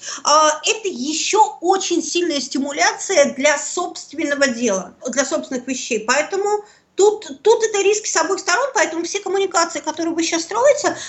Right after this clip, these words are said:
рассматривайте ещё и с точки зрения вашей будущей карьеры не только в рамках компании,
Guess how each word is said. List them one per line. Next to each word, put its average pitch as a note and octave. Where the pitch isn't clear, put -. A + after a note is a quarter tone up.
рассматривайте E4+
ещё D#4
и D4+
с -
точки D4
зрения C4+
вашей C4+
будущей A#3+
карьеры C4
не B3
только B3+
в A#3
рамках B3
компании, E4+